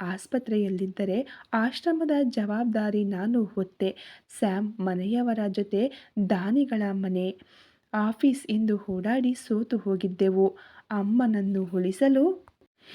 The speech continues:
ಇನ್ನೂ ಹಣ ಬೇಕಿತ್ತು. ಆಗಲೇ ಮಿರಾಕಲ್ ಎನ್ನುವಂತೆ ಡಾಕ್ಟರ್ ಕರೆ ಮಾಡಿ ಫಾರಿನ್ನಲ್ಲಿರುವ ದಾನಿಯೊಬ್ಬರು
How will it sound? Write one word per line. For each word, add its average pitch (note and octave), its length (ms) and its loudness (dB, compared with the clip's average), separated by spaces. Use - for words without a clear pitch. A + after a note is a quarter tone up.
ಇನ್ನೂ C4 420 8
ಹಣ A#3+ 240 4
ಬೇಕಿತ್ತು. F#3+ 720 0
ಆಗಲೇ G3+ 480 0
ಮಿರಾಕಲ್ G#3+ 580 0
ಎನ್ನುವಂತೆ G3+ 1000 -2
ಡಾಕ್ಟರ್ G#3+ 480 0
ಕರೆ G3+ 300 -2
ಮಾಡಿ G3 380 0
ಫಾರಿನ್ನಲ್ಲಿರುವ D4 960 2
ದಾನಿಯೊಬ್ಬರು A#3 760 0